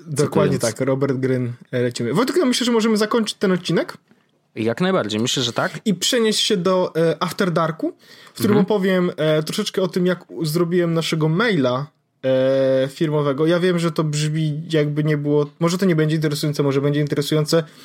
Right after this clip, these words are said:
Speaker 1: aczkolwiek zrobiliśmy trochę zmian i myślę, że to są takie zmiany ciekawe,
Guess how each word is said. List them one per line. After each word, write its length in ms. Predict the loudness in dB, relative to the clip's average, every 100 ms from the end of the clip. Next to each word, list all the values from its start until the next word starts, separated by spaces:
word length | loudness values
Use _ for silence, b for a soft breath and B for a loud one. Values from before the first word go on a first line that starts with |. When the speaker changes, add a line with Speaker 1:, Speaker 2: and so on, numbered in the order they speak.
| B B B -8
Speaker 1:
aczkolwiek 360 | 0 2 2
zrobiliśmy 400 | 2 0 0 -2
trochę 200 | -2 -2
zmian 360 | 0 0 0 0
i 100 | 0
myślę, 260 | 0 0 -2
że 80 |
to 160 | -2 -4
są 180 | -2 -2
takie 200 | -2 0
zmiany 260 | 0 0
ciekawe, 600 | -2 0 0 4 4 2